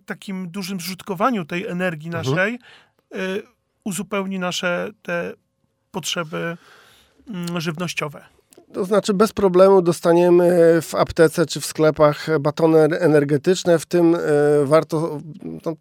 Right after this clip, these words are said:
Speaker 2: może być to zwykła czekolada, chałwa, marcepan, takie rzeczy, które są tłuste i mają dużo kalorii oraz są małe po,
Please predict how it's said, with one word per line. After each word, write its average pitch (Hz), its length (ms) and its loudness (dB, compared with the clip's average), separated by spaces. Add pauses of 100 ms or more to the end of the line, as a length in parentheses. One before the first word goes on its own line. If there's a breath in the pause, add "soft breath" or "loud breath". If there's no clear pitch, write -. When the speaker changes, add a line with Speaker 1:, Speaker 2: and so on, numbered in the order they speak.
Speaker 2:
może 165 280 -2
być 165 160 -2
to 165 120 0
zwykła 160 320 2
czekolada, 156 720 6
chałwa, 160 420 4
marcepan, 147 600 4
takie 156 260 -2
rzeczy, 139 280 -2
które 139 240 -4
są 147 180 -2
tłuste 214 400 -2
i 180 40 2
mają 165 280 6
dużo 175 240 2
kalorii 175 500 4
oraz 170 320 2
są 147 160 2
małe 156 340 6
po, 143 460 4